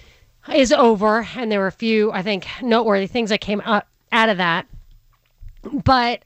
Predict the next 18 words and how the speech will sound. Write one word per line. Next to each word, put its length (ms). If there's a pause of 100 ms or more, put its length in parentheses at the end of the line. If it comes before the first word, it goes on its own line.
uh, 400 (760)
but 180
something 240
kind 180
of 80
funny 280
that 260
has 220
been 120
on 140
my 120
mind 300
I 40
wanted 240
to 260 (180)
talk 260
about, 340 (500)
I, 240